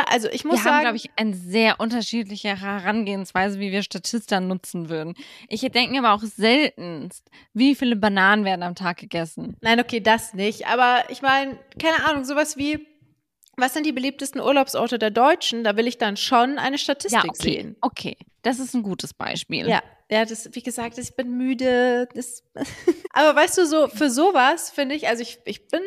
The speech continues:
Speaker 1: ich bin begeistert.
Speaker 2: Ja.
Speaker 1: Immer. Und du kannst
Speaker 2: Ein
Speaker 1: auch
Speaker 2: guter
Speaker 1: direkt
Speaker 2: Tipp.
Speaker 1: sehen, ob de-, von welchem Institut das kommt,
Speaker 2: Okay,
Speaker 1: ob du
Speaker 2: also
Speaker 1: das
Speaker 2: auch
Speaker 1: ernst
Speaker 2: die
Speaker 1: meinen
Speaker 2: Quelle
Speaker 1: kannst oder nicht.
Speaker 2: überprüfen,
Speaker 1: Ja,
Speaker 2: ob das
Speaker 1: natürlich,
Speaker 2: jetzt
Speaker 1: ja.
Speaker 2: irgendein weirdes Ding ist oder nicht.
Speaker 1: Ja, großer
Speaker 2: Okay.
Speaker 1: Statista-Fan.
Speaker 2: Okay.
Speaker 1: Ja,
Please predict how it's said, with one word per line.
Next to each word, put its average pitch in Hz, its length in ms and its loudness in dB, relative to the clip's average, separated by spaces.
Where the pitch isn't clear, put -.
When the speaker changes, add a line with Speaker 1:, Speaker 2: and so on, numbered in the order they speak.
Speaker 1:
ich - 140 -12
bin 294 140 -10
begeistert. 208 520 -2
Speaker 2:
Ja. - 80 0
Speaker 1:
Immer. 202 220 -2
Und 247 160 0
du 247 40 -2
kannst 269 240 2
Speaker 2:
Ein 254 60 6
Speaker 1:
auch - 40 -2
Speaker 2:
guter 247 140 2
Speaker 1:
direkt 226 200 0
Speaker 2:
Tipp. 247 80 2
Speaker 1:
sehen, 254 120 2
ob 214 200 -2
de-, 185 100 -2
von 208 180 -2
welchem 202 240 -4
Institut 262 480 -8
das 277 180 -4
kommt, 247 260 0
Speaker 2:
Okay, 220 120 0
Speaker 1:
ob - 40 2
du - 40 2
Speaker 2:
also 190 140 2
Speaker 1:
das 160 80 4
Speaker 2:
auch 190 40 0
Speaker 1:
ernst 240 200 -4
Speaker 2:
die - 40 -8
Speaker 1:
meinen 220 160 -2
Speaker 2:
Quelle 202 320 2
Speaker 1:
kannst 165 60 0
oder 165 60 6
nicht. 202 120 -4
Speaker 2:
überprüfen, 202 260 0
Speaker 1:
Ja, - 80 0
Speaker 2:
ob 202 80 -4
das 180 140 -4
Speaker 1:
natürlich, 185 300 -4
Speaker 2:
jetzt - 220 -10
Speaker 1:
ja. - 140 -10
Speaker 2:
irgendein 156 720 -8
weirdes 165 600 2
Ding 156 220 -4
ist 165 140 -6
oder - 200 -8
nicht. - 220 -12
Speaker 1:
Ja, 262 80 -8
großer - 300 -4
Speaker 2:
Okay. - 80 -4
Speaker 1:
Statista-Fan. 220 760 -4
Speaker 2:
Okay. 311 160 -4
Speaker 1:
Ja, - 220 -10